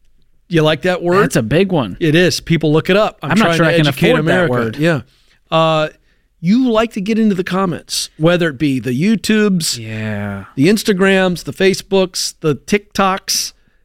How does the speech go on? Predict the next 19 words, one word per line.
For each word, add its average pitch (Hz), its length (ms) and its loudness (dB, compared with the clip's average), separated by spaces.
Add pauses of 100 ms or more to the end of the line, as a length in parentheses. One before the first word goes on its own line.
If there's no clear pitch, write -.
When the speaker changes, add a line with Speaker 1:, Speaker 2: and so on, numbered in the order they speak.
(160)
Speaker 1:
You're 226 200 4
in 269 80 2
the 262 100 0
comments. 262 420 0
Speaker 2:
Nothing 180 400 2
makes 170 300 0
you 151 80 2
feel 147 240 0
older 127 340 0
than 123 260 2
adding 131 280 2
an 127 80 2
S 131 280 -2
to 139 140 0
everything 135 360 2
that 120 120 0
doesn't 147 300 0
need 151 180 0
one. 110 220 -10